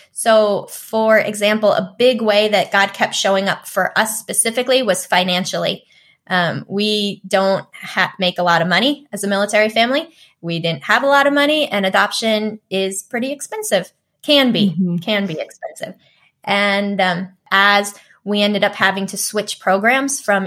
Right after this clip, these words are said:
Speaker 1: Ethiopia to India, we ended up losing all the money we had spent up to that point,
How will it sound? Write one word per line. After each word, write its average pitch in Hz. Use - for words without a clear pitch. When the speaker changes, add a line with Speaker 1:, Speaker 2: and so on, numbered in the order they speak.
Speaker 1:
Ethiopia 202
to 147
India, 220
we 220
ended 220
up 214
losing 202
all 220
the 220
money 208
we 196
had 190
spent -
up -
to 196
that 190
point, 185